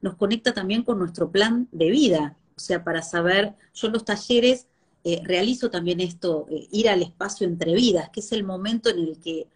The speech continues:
el alma programa su próxima encarnación. Es como cuando yo me anoto en la facultad, ¿no? O sea, voy, quiero empezar la carrera de psicología, bueno, a ver, ¿qué materia voy a empezar?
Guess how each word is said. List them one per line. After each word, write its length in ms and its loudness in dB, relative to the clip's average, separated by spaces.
el 160 4
alma 500 0
programa 560 0
su 160 -14
próxima 400 -4
encarnación. 960 0
Es 100 -4
como 580 2
cuando 300 2
yo 240 0
me 120 2
anoto 300 2
en 120 2
la 100 -4
facultad, 680 0
¿no? 260 -2
O 20 -6
sea, 180 -4
voy, 300 -2
quiero 280 0
empezar 400 -2
la 140 -2
carrera 360 -2
de 80 -4
psicología, 580 -8
bueno, 360 -6
a 80 -12
ver, 220 -12
¿qué 140 -2
materia 460 0
voy 100 0
a 40 -2
empezar? 540 -8